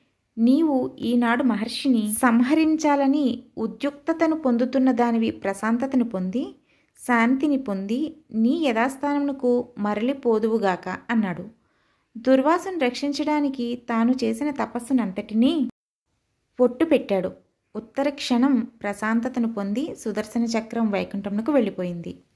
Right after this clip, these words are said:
దుర్వాసుడు, "ఆహా, గృహస్థుగా ఉంటూ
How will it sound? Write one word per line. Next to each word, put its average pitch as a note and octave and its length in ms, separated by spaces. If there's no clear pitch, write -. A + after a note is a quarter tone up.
దుర్వాసుడు, A#3 800
"ఆహా, G#3+ 440
గృహస్థుగా C#4 600
ఉంటూ C#4 500